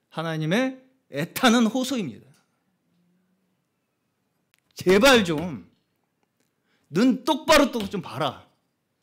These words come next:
너희 눈 앞에 있는 그 사망과 화가 무엇인지, 그리고 생명과 복이 어디 있는가 좀 눈 뜨고 똑바로 좀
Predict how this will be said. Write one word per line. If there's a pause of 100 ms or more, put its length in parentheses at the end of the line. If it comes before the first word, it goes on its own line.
(460)
너희
눈
앞에 (400)
있는
그
사망과 (640)
화가
무엇인지, (1500)
그리고
생명과
복이
어디
있는가 (880)
좀
눈
뜨고
똑바로
좀